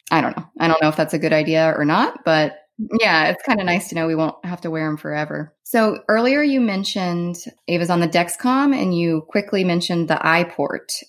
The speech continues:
And I really wanna know more about the iPort because so many kids after they're diagnosed, Sarah, my daughter included,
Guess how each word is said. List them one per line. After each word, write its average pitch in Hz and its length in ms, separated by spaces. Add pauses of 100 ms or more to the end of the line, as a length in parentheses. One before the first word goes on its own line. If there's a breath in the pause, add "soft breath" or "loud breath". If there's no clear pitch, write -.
(100)
And 165 380
I 175 40
really 240 380
wanna 240 220
know 208 120
more 190 160
about 170 220
the 165 100
iPort 151 520
because 147 560 (100)
so 208 180
many 240 140
kids 180 380
after 170 240
they're 160 120
diagnosed, 151 800 (220)
Sarah, 175 480
my 165 160
daughter 156 320
included, 151 640